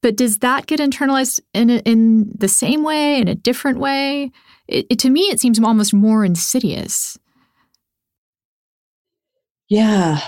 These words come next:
Speaker 2: that's a really good question. I think it just led to a complete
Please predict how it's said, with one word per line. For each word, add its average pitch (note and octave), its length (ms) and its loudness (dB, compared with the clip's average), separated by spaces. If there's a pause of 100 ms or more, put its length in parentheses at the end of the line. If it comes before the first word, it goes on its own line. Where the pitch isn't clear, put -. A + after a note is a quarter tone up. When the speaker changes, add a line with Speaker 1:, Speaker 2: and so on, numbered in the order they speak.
(120)
Speaker 2:
that's - 220 -4
a A#3 40 -2
really B3+ 180 0
good G#3 120 0
question. F#3 320 -2
I D3+ 80 2
think A#3+ 240 -2
it A#3+ 140 -2
just F3+ 200 -2
led E3 340 -2
to D3 600 0 (120)
a F3+ 80 -2
complete G3 800 -2